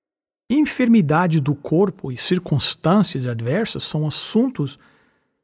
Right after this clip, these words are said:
de valores secundários, força interior para suportar é uma manifestação mais elevada da graça divina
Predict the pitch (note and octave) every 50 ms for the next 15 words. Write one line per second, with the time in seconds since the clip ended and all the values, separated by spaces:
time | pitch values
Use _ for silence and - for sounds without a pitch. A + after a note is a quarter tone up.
0 | _ _ _ _ _ _ _ _ - G3 G#3+ F3+ F#3 F3+ E3 D3+ D#3+ G3 G#3+ F3
1 | D#3 - - G#3+ G#3 - - E3 D#3+ C3+ C3 C#3+ G3 A3 F3 C#3 C3 - - -
2 | - - - - - G#3+ C#4+ F4 D#4+ - - - C4 A#3 - - - - C#3 C3+
3 | A#2+ - - _ _ - - E3 D3 C3+ C3+ B2+ B2+ D3 G#3+ D4 D4+ - - -
4 | - - _ _ _ _ _ _ _ _ _ _ _ _ _ _ _ _ _ _
5 | _ _ _ _ _ _ _ _ _ _ _ - G3 D#3 D3+ - - - - -
6 | - B3+ C4+ C4+ - - F3 E3 C3 - - G3 A#3+ D4 D4 A#3 - - - A3+
7 | A3+ A#3 A3 G#3+ G#3+ G#3+ G3+ G#3 C#4 F4+ G4+ G4+ F4+ D#4 - - C#4 - - -
8 | - - - - B3+ B3 A3 F#3+ F3 F3+ C4 D4+ F#4 E4 - - C#4 C4 B3+ A3
9 | D#3 B2+ C#3 E3 A#3 C4+ A#3 F#3 C3+ C3+ C3+ C3 B2 C#3+ C3 C3 D3+ D3+ - -
10 | D3 C3 C3 C3 B2 A#2 B2 D#3+ G#3 B3 A3+ E3+ B2+ A#2